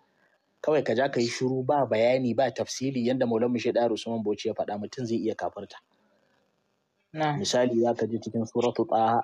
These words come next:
Speaker 1: Allah yana gaya wa manzo Allah sallallahu alaihi wasallam, "كذلك نقص عليك من أنباء ما قد سبق، وقد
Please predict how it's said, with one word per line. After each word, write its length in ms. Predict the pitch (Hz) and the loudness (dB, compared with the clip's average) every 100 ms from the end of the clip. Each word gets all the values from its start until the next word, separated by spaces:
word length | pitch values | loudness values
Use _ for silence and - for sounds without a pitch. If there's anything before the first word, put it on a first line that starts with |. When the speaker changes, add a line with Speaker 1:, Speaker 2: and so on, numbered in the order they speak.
| - | 0
Speaker 1:
Allah 220 | 120 123 | 2 4
yana 180 | 117 110 | 2 2
gaya 220 | 107 110 | 2 2
wa 160 | 101 101 | 0 -2
manzo 80 | 107 | 0
Allah 220 | 113 110 | 2 2
sallallahu 320 | - 113 110 | 0 -2 0
alaihi 160 | 110 107 | 2 0
wasallam, 300 | 110 110 110 - - - | 0 -2 -2 -6 -20 -10
"كذلك 720 | - 101 113 120 117 117 123 - | -4 0 2 4 4 4 0 0
نقص 680 | 117 113 110 - 123 - - 123 | 0 0 -2 -4 -8 -8 -2 2
عليك 720 | 113 110 113 117 117 117 110 110 | 4 4 4 2 0 -4 -6 -4
من 320 | 123 123 127 123 | -2 0 -2 -4
أنباء 560 | 110 107 98 123 123 - 110 | -4 -4 0 2 2 0 -4
ما 240 | 117 123 - | 0 0 0
قد 180 | 131 127 | -2 -2
سبق، 400 | 123 - - 123 - - _ _ _ _ _ _ _ _ - | -4 -4 -4 -6 -6 -16 _ _ _ _ _ _ _ _ -6
وقد 300 | 107 123 | -2 0